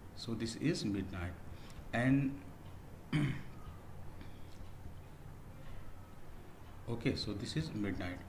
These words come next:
And, uh, you can see that, uh, at eight A M the traffic number of calls are five hundred. Then as time pass on, I mean this time, just see more than,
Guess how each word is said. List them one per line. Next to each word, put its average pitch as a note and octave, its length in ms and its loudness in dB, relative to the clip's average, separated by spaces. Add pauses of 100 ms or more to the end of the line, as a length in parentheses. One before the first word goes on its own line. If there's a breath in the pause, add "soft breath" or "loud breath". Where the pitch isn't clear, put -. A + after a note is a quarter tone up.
(420 loud breath)
And, D3+ 360 6 (140)
uh, B2 60 4
you C#3 200 10
can D#3+ 160 8
see E3+ 260 6
that, D3+ 280 4
uh, D3 280 8
at B2+ 340 4 (100)
eight C#3 240 10
A A#2+ 160 10
M A2+ 220 6 (640 loud breath)
the A2 100 2
traffic A#2+ 440 6 (220)
number A#2 320 6
of - 200 0
calls A#2 320 4
are A2 160 2
five A2+ 420 2
hundred. A2 380 4 (680 loud breath)
Then B2 180 6
as A#2+ 200 2
time A#2+ 460 6
pass G#2+ 320 4
on, G#2 300 2 (460)
I A2 120 4
mean A#2 260 6
this C3 220 8
time, G2+ 360 4 (1300 loud breath)
just - 460 0
see A#2 300 8 (540 loud breath)
more A2+ 300 6
than, A#2 300 8